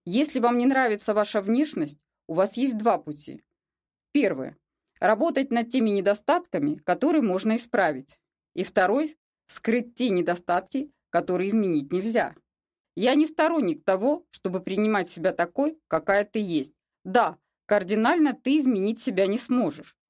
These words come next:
Но если тебе не нравится твой кривой нос, накопи деньги и сделай операцию по его коррекции. Это не так дорого стоит. Если тебе не нравятся близко посаженные глаза,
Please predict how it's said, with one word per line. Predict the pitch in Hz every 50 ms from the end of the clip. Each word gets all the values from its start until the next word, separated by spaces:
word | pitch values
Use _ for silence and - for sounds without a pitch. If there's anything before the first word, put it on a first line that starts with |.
| - -
Но | 180 202
если | 214 220 254 262 - 202 196
тебе | 190 - 185 170 208
не | 202 214
нравится | 240 254 226 202 170 165 151 - - 156
твой | - 190 196 175 156
кривой | - - 170 160 165 170 156
нос, | 151 185 226 320 403 - - _ _ _ _ -
накопи | - - - - 196 196 - 190
деньги | 170 151 160 185 214 277 359 - 175 147 147 -
и | - 175
сделай | 147 - - 240 277 339 320 - - -
операцию | - 165 - 175 170 175 190 - - - 277 262
по | - 185
его | 175 160 156 175 180
коррекции. | - 233 226 285 277 185 139 - - - - - 156 151 - 175 _ _ _ _ _ _ _ _ -
Это | - 190 - 208
не | 208 202
так | - 220 247 262 247
дорого | 254 277 226 196 185 208
стоит. | 214 - - 226 202 165 127 - _ _ _ _ _ _ _ _ _ _ _ _ _ _ _ _ _ _ -
Если | - 175 202 262 277 277 - 233
тебе | - - 196 185 214
не | 214 220
нравятся | 220 226 226 226 202 185 175 175 - - 175 156 -
близко | - 160 160 208 226 220 - 180
посаженные | - - 226 - - 175 170 - 165 165 170 170
глаза, | 147 180 190 196 196 262 330 349